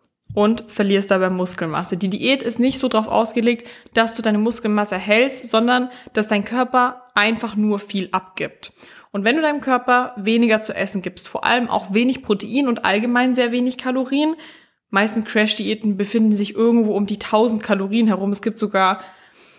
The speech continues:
es gibt dann Stoffwechseldiäten oder sowas, wo du, glaub ich, sogar nur fünfhundert Kalorien am Tag isst. Und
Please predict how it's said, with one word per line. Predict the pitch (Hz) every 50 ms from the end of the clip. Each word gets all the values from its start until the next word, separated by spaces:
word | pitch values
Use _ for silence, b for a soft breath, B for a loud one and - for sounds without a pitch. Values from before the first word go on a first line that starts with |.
| B B B B B B _ _ - B B B B B B B B B
es | -
gibt | - 220 202 -
dann | - 202 185
Stoffwechseldiäten | - - 214 208 208 202 196 - - 220 190 - - 107 151 - - 208
oder | 196 202 190
sowas, | 190 202 196 196 208 220 220 - -
wo | 202 202 202
du, | 196 202 208 202
glaub | 202 - 208 202 202 202
ich, | 208 -
sogar | - 185 196 196
nur | 202 202
fünfhundert | 196 - - 214 214 - 196 175 170 -
Kalorien | 196 180 175 170 180 180 175
am | 165 175
Tag | - - 185 185 - -
isst. | - 208 226 - B B B B B B B B B B B B _
Und | - 214 208 214 214 208 - -